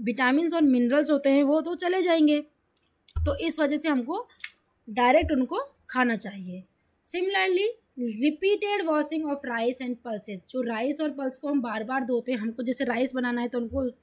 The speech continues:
दो तीन बार हम उसको वॉश कर रहे हैं, तो हम जितनी बार उसको वॉश करेंगे उतना ही उसके न्यूट्रिएंट्स है वो बाहर निकल जाएंगे। May remove some vitamins and minerals present in them, तो उसमें जो मिनरल्स और विटामिन्स प्रेजेंट होते हैं वो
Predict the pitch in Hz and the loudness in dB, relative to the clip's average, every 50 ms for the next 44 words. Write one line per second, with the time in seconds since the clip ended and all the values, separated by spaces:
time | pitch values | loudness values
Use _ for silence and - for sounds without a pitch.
0 | _ _ - - 262 277 285 285 294 277 269 269 262 247 240 233 233 233 - - | _ _ -6 -2 0 0 0 2 2 0 2 2 2 2 2 2 0 -2 -4 -4
1 | 262 240 220 208 220 - - - 185 175 175 170 180 - - - - - - - | -4 -2 0 -2 -2 -4 -4 -10 -10 -10 -10 -12 -12 -14 -18 -20 -20 -16 -6 -2
2 | 294 330 320 233 269 - - 269 285 359 381 330 320 294 302 320 311 311 - 320 | 2 2 2 2 2 0 0 2 2 2 4 4 4 4 4 4 2 0 0 2
3 | 285 269 277 277 277 - 277 269 262 269 294 330 - - 277 - - 269 277 294 | 4 4 4 2 2 2 2 2 4 4 2 0 -2 -4 -8 -6 0 2 4 6
4 | 302 311 302 277 311 339 320 - - - 285 254 240 240 - - 240 240 226 214 | 6 6 6 6 6 4 4 0 -2 0 0 2 2 0 0 2 2 2 2 2
5 | - 240 233 262 330 - - - - - - - - _ - 226 277 247 262 294 | 2 2 2 2 2 0 -2 -6 -18 -20 -20 -20 -20 _ -4 -2 0 2 4 4
6 | 285 247 240 - 233 214 202 196 208 196 190 185 180 180 180 185 - _ _ _ | 4 2 0 -2 -2 -4 -4 -4 -4 -4 -4 -6 -6 -8 -10 -12 -14 _ _ _
7 | _ _ _ _ _ _ _ _ _ _ - 247 277 330 392 415 370 370 359 311 | _ _ _ _ _ _ _ _ _ _ 0 2 2 4 4 2 2 4 6 6
8 | 311 320 339 339 302 - - 277 277 285 262 233 254 247 247 226 226 226 240 254 | 6 6 6 2 -2 -2 -2 0 2 2 2 0 -2 -2 -2 -2 -2 -2 -2 -2
9 | 277 262 - 247 240 240 233 220 214 214 202 220 240 254 - - - 226 208 196 | -2 -4 -4 -6 -6 -4 -4 -4 -4 -6 -6 -6 -6 -6 -8 -10 -10 -10 -10 -8
10 | 220 214 214 214 - - - 262 285 302 262 226 269 247 214 196 185 - 403 - | -8 -8 -10 -8 -8 -6 -4 0 2 2 2 2 -2 -4 -4 -6 -10 -12 -14 -14
11 | - 233 240 233 214 254 220 220 226 226 233 233 277 294 294 311 294 254 247 240 | -8 -6 -4 0 0 0 2 2 2 2 2 2 2 2 2 2 2 0 0 -2
12 | 247 240 233 233 233 226 - - 214 214 202 233 240 254 254 269 254 226 277 277 | -2 -2 -2 -2 -4 -6 -8 -6 -6 -4 -2 0 0 0 0 0 -2 0 0 2
13 | 277 302 330 254 269 285 349 494 554 | 2 2 2 2 0 0 0 -2 -4